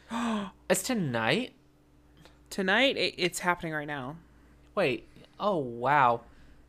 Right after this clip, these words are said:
Speaker 2: Oh my God, that's Kyle Rittenhouse. He looks like a, how do you even get access to a gun?
Speaker 1: Uh,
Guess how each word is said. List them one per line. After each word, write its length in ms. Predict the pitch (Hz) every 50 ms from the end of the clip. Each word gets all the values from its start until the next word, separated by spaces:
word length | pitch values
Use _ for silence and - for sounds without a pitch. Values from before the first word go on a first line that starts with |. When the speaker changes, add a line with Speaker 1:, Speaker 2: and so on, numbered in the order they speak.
| - - - - - - - _ - - - - - - - - - - - - -
Speaker 2:
Oh 100 | - -
my 120 | - 160 131
God, 380 | - - 127 - 165 156 135 -
that's 240 | - 120 147 - -
Kyle 260 | - - - 214 208 -
Rittenhouse. 600 | - - - 120 139 147 - 202 202 202 202 -
He 100 | - -
looks 280 | 139 156 - - - -
like 200 | 247 226 - -
a, 220 | - - - - - - - - - - - - - - - - - - - -
how 140 | - 185
do 60 | 233 285
you 60 | 311
even 160 | 339 277 220
get 100 | 220 208
access 380 | 202 214 226 - - 240 - -
to 160 | - 175 139
a 40 | 113
gun? 580 | 113 123 - 107 135 160 196 180 127 101 120 - - - - - - - - - - - - - - - - - - - _ -
Speaker 1:
Uh, 340 | 202 196 196 202 196 190 -